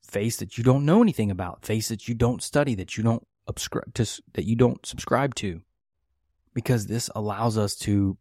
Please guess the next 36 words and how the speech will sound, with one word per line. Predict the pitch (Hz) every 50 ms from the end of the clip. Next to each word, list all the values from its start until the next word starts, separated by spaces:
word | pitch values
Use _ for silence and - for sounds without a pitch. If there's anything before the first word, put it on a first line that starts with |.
| -
build | 95 113 117 127 123
our | 113 107 101 -
own | 110 117 120 123 123
relationship | 113 110 107 104 104 - - 107 - - 98 - -
to | -
connection | - - 101 98 98 95 - 101 98 87
and | 98 107
also | 120 143 147 - 156 139
carry | - - 131 135 135 127
an | 113 98
open | 117 117 120 110
mind | 98 104 117 117 107
about | 98 90 98 95 98 - -
our | - 92
fellow | - - 95 98 85 95
humans. | 95 92 98 95 87 71 55 - - - _ _ _ _ _ _ _ _ _ _ _ -
Religion | 107 117 123 139 156 156 135 135 127 117 113 _ _ _ _ _ _ _ _ _ _ _ _ _ _ -
is | - 107 101 101 98 95 - - _ _ _ _ _ _ _ _ _ _ _ _ _ _ _ _ _ _ _ _ _ _ -
the | - 104
way | 110 110 117
that | 113 -
we | 104 113
try | - - 113 101 101
to | 98 - -
understand | 104 98 95 - - 107 101 98 98 -
our | 95 95
relationship | 92 92 92 92 92 - - - 101 -
with | - 92
God, | - 92 90 92 92 90 - -
and | - 107 98 92
the | 87
different | 90 - 120 123 135 123 -
religions | 104 104 101 107 101 101 104 101 92 -
are | - 104 104 101 98
a | 98
variety | 98 92 92 95 95 101 104 107 101 104 104 98 95